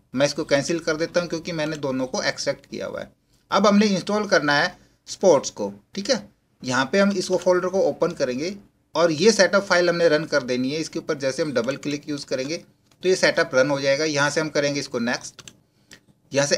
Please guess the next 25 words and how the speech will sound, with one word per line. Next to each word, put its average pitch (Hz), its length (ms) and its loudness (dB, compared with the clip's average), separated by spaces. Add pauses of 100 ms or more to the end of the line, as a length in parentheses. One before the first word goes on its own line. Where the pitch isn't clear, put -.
everyone 143 360 4
को 185 120 -2
सिलेक्ट 113 380 -2
रखेंगे 135 420 -2
और 135 120 -2
नेक्स्ट 101 300 -4
कर 113 180 -6
देंगे। 123 260 -10 (400)
फिर 147 120 -4
से 185 140 4
हम 175 80 4
नेक्स्ट 170 280 0
करेंगे 170 340 -4 (520)
और 190 160 6
ये 208 120 2
फाइल 190 340 4
इंस्टॉल 143 320 -2
होने 117 200 -4
लग 98 200 -4
जाएगी। 95 320 -6 (1000)
कन्फर्म 175 360 4
के 196 120 0
लिए 202 200 2
आपसे 175 420 2
ये 185 160 4